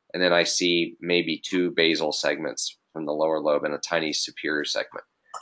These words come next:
So it's an abnormal lobation, abnormal airway branching, absent native pulmonary veins,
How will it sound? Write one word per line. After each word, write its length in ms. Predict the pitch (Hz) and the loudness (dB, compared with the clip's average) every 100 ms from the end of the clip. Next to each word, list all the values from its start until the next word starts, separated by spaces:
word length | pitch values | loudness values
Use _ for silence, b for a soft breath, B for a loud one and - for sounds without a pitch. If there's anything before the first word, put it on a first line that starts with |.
| - 101 | 0 2
So 80 | |
it's 120 | 92 - | 4 2
an 100 | - - | -4 4
abnormal 440 | 120 120 120 117 | 4 8 6 8
lobation, 720 | 104 104 101 98 98 - 92 - | 8 6 6 6 6 2 0 2
abnormal 460 | 98 101 101 98 | 4 4 4 4
airway 340 | - 90 87 87 | 4 4 4 2
branching, 560 | - 85 82 - 85 - - | 2 0 0 0 -2 -2 2
absent 520 | 104 107 - 92 - - | 2 2 -2 -4 -6 -2
native 380 | 95 95 92 - | 2 4 4 0
pulmonary 460 | - 90 87 85 80 | -4 -2 0 0 -2
veins, 640 | 82 80 80 80 - - | -2 -2 -2 -6 -10 -16